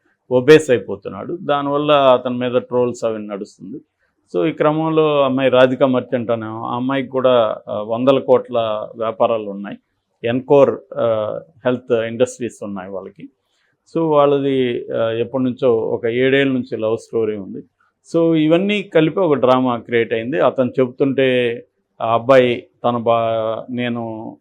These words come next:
ఆ, నా జీవితంలో ముళ్ళు, ఆ, పువ్వులే కాదు ముళ్ళు కూడా ఉన్నాయి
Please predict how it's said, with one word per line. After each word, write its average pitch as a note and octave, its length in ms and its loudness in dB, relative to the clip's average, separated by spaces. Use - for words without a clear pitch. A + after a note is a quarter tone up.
ఆ, A2+ 340 -12
నా A#2 140 -4
జీవితంలో B2+ 560 2
ముళ్ళు, B2 340 -4
ఆ, A2+ 180 -12
పువ్వులే C#3+ 320 4
కాదు C3+ 240 4
ముళ్ళు B2+ 300 -2
కూడా B2 200 -2
ఉన్నాయి A2+ 400 -6